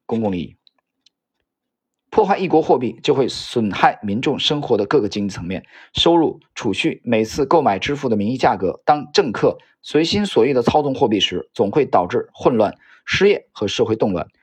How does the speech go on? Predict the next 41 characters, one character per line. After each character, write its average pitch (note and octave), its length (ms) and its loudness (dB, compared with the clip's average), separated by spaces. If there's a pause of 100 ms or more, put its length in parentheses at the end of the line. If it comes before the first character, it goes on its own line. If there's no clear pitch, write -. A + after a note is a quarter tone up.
(220)
由 F3+ 100 4
于 A3 60 4
这 G#3+ 100 4
个 D3 80 2
原 B2 160 4
因， D#3 180 -6
我 B2 80 0
们 C#3+ 120 0
应 F3+ 40 0
该 F#3 120 4
找 A2 240 2
到 D#3+ 160 2
一 D3+ 40 -4
种 G#2+ 160 -2
不 B2+ 120 -4
会 E3 120 2
被 D3 140 2
滥 E3+ 220 0
用 B2+ 100 -4
的 G2 80 2
货 G2+ 160 -2
币， - 240 -8
可 C3 140 0
以 G#2 80 -2
防 G2 320 0
范 - 220 0 (120)
通 A#2 160 -8
货 G2 140 -4
膨 E2+ 160 -10
胀， E2+ 160 -6 (600)
而 F3 140 2
且 E3+ 120 0
能 E3+ 120 0
让 F#3 200 2
努 C3+ 120 -2
力 D#3 140 -2
工 G#3 240 0
作 F#3+ 160 4
的 B2 80 0
市 D3 240 -4
民 A2+ 280 -6